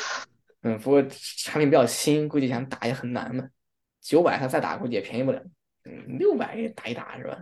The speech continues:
感觉还是有点意，有点，有点意思的。因为你考虑到森海是有，是有跳水历史的一个厂商，现在已经，已经是有跳水习惯的厂商了，所以I E六百感觉这样的跳水也不是不能期待。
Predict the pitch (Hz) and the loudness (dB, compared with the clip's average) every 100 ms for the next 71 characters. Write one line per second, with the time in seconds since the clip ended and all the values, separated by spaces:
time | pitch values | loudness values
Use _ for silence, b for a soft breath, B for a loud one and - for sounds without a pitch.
0 | - - - - 120 117 107 113 117 131 | -14 -14 -12 -6 -2 -2 -2 -4 -2 2
1 | 139 117 135 127 120 120 101 - _ _ | 4 4 4 4 2 -2 -6 -8 _ _
2 | _ _ _ _ _ _ _ _ _ - | _ _ _ _ _ _ _ _ _ -2
3 | 160 170 165 123 143 - 202 117 117 151 | 0 0 2 4 6 6 4 4 6 6
4 | 98 90 - 190 104 - 151 113 104 123 | 6 2 4 4 4 4 4 4 0 -2
5 | - 78 104 107 - 85 104 113 156 165 | -2 -8 -2 -2 -4 -8 -6 -2 4 6
6 | 127 107 110 117 113 135 110 - 143 117 | 6 4 -2 0 0 2 2 4 2 2
7 | - 135 135 113 - - - - b b | 0 2 4 2 -2 -8 -10 -14 b b
8 | b _ 131 143 151 156 123 120 107 120 | b _ 0 4 6 6 6 0 -2 -2
9 | 135 123 120 - 127 113 117 131 127 131 | 0 0 -2 0 2 2 -4 -6 -6 -4
10 | 123 135 143 139 - | -4 -4 -2 -2 -2